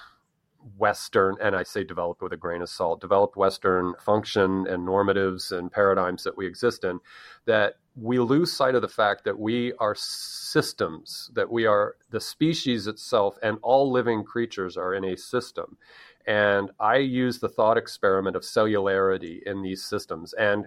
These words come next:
also in complexity, but I'll bracket complexity and leave that out for a second. But we are a complex system of organisms by way of our, our intelligence and our sentience and so forth. You know, there's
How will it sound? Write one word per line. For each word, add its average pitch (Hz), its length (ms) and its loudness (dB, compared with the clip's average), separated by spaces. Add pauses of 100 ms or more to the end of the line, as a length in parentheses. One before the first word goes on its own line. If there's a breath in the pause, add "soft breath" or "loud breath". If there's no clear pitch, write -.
also 117 360 2
in 101 80 -2
complexity, 92 640 -4
but 90 160 -4
I'll 92 100 0
bracket 104 460 0
complexity 90 580 -8
and 85 140 -14
leave 90 160 -12
that 87 160 -4
out 95 180 -6
for - 100 -12
a - 40 -10
second. - 320 -10 (400 loud breath)
But 113 180 -2
we 117 140 2
are 104 160 6
a 101 40 0
complex 104 640 0
system 90 560 -8
of 95 160 -6
organisms 92 560 -6
by 95 220 -2
way 113 200 4
of 107 120 2
our, 92 320 -2
our 92 340 -4
intelligence 95 680 -2
and 92 120 -2
our 87 360 -2
sentience 95 560 0
and 87 100 -8
so 95 180 2
forth. 78 300 -8
You 87 100 -6
know, 85 100 -6
there's - 180 -12